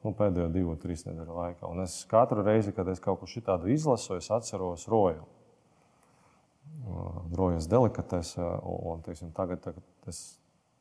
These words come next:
divus, trīs gadus tur pavadīju mēnesi, vai ne? Un pabraukāju, paskatījos, nu, kurš kupinā, kurš vēl zvejo, un paklausījos, saklausījos tos stāstus, un, manuprāt,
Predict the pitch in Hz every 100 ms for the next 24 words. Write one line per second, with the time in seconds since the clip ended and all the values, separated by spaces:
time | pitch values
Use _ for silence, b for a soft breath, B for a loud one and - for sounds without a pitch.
0 | _ 95 123 90 - 113 101 98 87 -
1 | - 107 98 80 82 80 80 - - -
2 | - 92 92 92 82 - 80 78 82 117
3 | - b b b b b b _ _ _
4 | 92 87 87 80 147 151 120 117 104 95
5 | 107 113 101 92 85 85 82 92 82 _
6 | - 107 98 - 135 135 113 101 95 -
7 | 95 90 - - - 95 92 90 98 87
8 | 104 127 110 95 98 104 B B B B
9 | B - 101 87 110 110 92 - 90 87
10 | 110 98 87 92 87 - 87 - 139 135
11 | - 92 95 107 107 95 98 92